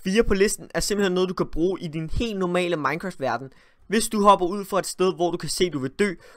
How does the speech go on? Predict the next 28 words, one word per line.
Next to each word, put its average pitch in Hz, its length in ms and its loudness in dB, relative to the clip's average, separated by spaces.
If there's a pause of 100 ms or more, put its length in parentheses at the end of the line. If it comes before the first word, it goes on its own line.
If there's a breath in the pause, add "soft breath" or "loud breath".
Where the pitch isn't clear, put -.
så - 140 0
lige 196 200 0
inden 202 120 2
du 190 80 4
rammer 170 200 4
jorden, 190 340 2 (280)
logger 156 240 2
du 147 60 -2
simpelthen 196 340 0
bare 165 180 2
ud 208 80 2
af 202 60 4
din 170 140 -2
verden 170 280 2 (100)
og 160 80 0
logger 151 260 2
ind 185 140 -2
igen. 143 280 -2 (380 soft breath)
Og 208 220 6
så 190 120 -4
tager 170 260 0
den 170 120 -6
derfra, 170 480 2
hvor 170 200 2
du 165 80 -4
er 156 40 -2
logget 135 340 0
ud, 226 260 0